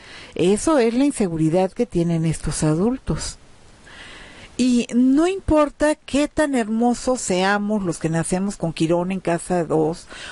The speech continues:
o qué tan perfectos seamos, jamás nos vamos a ver a nosotros mismos hermosos ni exitosos. Siempre habrá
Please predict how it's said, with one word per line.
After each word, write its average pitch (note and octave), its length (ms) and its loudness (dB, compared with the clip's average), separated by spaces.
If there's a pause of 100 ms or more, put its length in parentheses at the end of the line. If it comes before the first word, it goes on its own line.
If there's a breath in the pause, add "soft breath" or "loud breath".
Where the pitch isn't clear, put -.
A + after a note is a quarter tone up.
(120)
o - 100 0
qué A3+ 120 0
tan B3 200 -2
perfectos G#3+ 680 -2
seamos, F3 800 -2 (540 loud breath)
jamás A3+ 440 0
nos D#4+ 240 -2
vamos A#3+ 380 -2
a G3+ 80 2
ver G3 240 2
a G#3 80 0
nosotros F#3+ 680 0
mismos F3+ 840 -2
hermosos E3+ 1000 0
ni D3+ 140 -4
exitosos. - 1000 -4 (540 loud breath)
Siempre D#4 560 2
habrá A#3+ 460 2